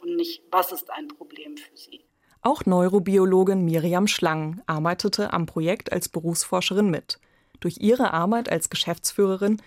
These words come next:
Speaker 2: des Mukoviszidose-Selbsthilfevereins kennt sie die Probleme Betroffener gut. Sie meint, der Fragebogen zeigt ganz deutlich, Betroffene haben ihn konzipiert.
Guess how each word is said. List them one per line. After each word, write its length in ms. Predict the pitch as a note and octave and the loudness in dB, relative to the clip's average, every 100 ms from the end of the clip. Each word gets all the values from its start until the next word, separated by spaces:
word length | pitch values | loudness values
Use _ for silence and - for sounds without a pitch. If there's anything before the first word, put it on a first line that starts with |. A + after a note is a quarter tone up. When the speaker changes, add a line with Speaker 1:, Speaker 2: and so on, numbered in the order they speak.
| _ | _
Speaker 2:
des 140 | F3+ - | -4 2
Mukoviszidose-Selbsthilfevereins 2000 | A#3 A3 F3+ F3 - E3+ E3 F#3 F3 C#3+ C#3+ - F3+ F3+ F#3 - F#3 F#3 G3 B3 - - _ | 2 4 2 0 0 0 2 2 2 0 -2 -2 -2 -4 -4 -2 -2 -2 -2 -2 -8 -20 _
kennt 240 | B3 C4 | 0 2
sie 80 | B3+ | 4
die 80 | G3 | 0
Probleme 500 | G3 E3 D#3+ E3 F#3+ | 0 -2 0 0 0
Betroffener 600 | F3+ - C#3+ - E3+ F#3 | -2 -4 -6 -4 -2 -2
gut. 400 | E3+ D3 - - _ _ _ _ - | -2 -6 -8 -16 _ _ _ _ -4
Sie 160 | F3 | 0
meint, 420 | F#3+ - F3 C4+ - - - | 2 2 0 -2 -4 -12 -4
der 100 | F3+ | -4
Fragebogen 640 | - E3 G#3+ G#3+ A3+ A3 | -2 -2 0 2 2 2
zeigt 260 | - F#3 - | 0 -2 0
ganz 280 | F#3+ B3 - | -2 -2 0
deutlich, 500 | G#3 C4 - - - - - | 0 0 -6 -12 -14 -20 -8
Betroffene 600 | F#3 - C4+ - D#3 C3+ | -2 0 0 -2 -4 -4
haben 200 | D3+ D#3 | -4 -2
ihn 160 | D#3 | -4
konzipiert. 680 | - D#3 - D#3 - - - | -4 -6 -6 -8 -8 -10 -10